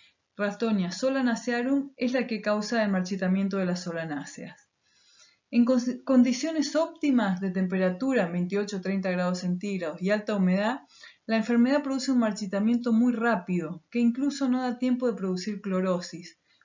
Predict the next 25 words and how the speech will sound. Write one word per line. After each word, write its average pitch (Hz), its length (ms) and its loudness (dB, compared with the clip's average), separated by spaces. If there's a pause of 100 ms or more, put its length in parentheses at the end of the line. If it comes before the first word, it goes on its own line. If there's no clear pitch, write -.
Por 233 160 0
eso 262 160 -4
se 247 160 -2
lo 208 120 0
suele 220 360 -2
llamar 226 420 2
marchitamiento 190 760 0
en 180 140 4
verde. 165 460 0 (640)
Así 233 220 -6
se 294 120 -4
lo 262 140 2
puede 254 200 2
distinguir 226 580 2
de 185 100 0
otros 196 240 -2
marchitamientos, 202 840 0
como 185 180 0
el 180 60 0
causado 185 560 -2
por 185 280 -4
Clavibacter 196 800 0
o 175 120 -6
por 170 160 -10
Fusarium. 170 680 -10